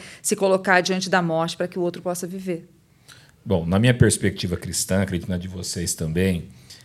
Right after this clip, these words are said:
Speaker 2: é impossível você ser um, é, se converter e continuar sendo um criminoso, porque são coisas, é,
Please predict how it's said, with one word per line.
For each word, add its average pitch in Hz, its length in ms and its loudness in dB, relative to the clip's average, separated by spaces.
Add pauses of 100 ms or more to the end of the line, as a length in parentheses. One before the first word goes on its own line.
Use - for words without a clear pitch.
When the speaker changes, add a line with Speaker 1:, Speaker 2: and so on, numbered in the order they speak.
Speaker 2:
é - 80 -2
impossível 127 480 0
você 110 260 2
ser 104 220 0
um, 87 400 -2 (180)
é, 78 360 -6 (400)
se - 540 2
converter 104 800 2
e 117 60 0
continuar 107 640 2
sendo 104 280 0
um 101 60 0
criminoso, 107 640 2
porque 120 260 -4
são 127 200 -2
coisas, 127 340 0
é, 139 140 4